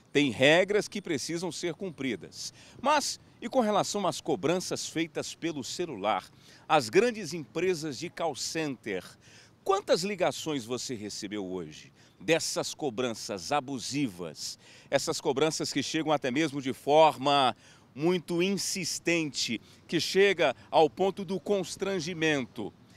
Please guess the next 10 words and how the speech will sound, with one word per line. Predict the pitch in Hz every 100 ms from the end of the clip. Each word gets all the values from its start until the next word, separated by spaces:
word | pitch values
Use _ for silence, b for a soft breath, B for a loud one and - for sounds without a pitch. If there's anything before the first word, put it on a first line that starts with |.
| B B
E | 262 294
as | 262 -
ofertas | 226 - - 226 - - 208 160 -
também? | - 202 147 170 143 95
Como | - 214 214
é | 254
que | 262
você | 208 196 - 214
tem | 202
recebido | 135 185 - 165 123 202 175